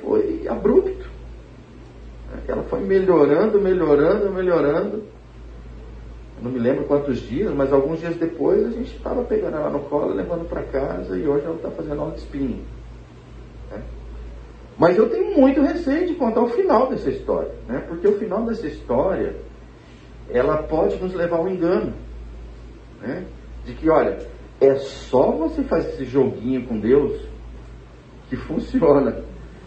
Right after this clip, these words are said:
né? Mas eu diria o seguinte, é, não funciona, Deus não entra nos nossos jogos mentais, nos nossos jogos intelectuais, né?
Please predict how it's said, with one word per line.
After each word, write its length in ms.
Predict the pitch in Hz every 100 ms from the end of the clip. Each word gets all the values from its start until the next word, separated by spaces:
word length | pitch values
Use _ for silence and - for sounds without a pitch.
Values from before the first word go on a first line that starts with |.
| - -
né? 280 | 110 139 - - - - - - - - -
Mas 340 | 120 139 143
eu 120 | 151
diria 260 | 156 156 160
o 20 |
seguinte, 600 | 175 - 160 175 175 - -
é, 460 | 101 107 104 92 95 - - - - - - - - - - -
não 180 | 117 123
funciona, 640 | 117 151 - 104 104 120 - -
Deus 200 | 98 104
não 120 | 147
entra 320 | 107 123 -
nos 200 | 104 104
nossos 360 | 98 95 - 95
jogos 320 | 90 85 - - - -
mentais, 720 | 101 95 - 85 95 104 98 -
nos 120 | -
nossos 260 | - - 101
jogos 220 | 98 98
intelectuais, 840 | - - 101 101 - 80 98 104 - - - -
né? 100 | 120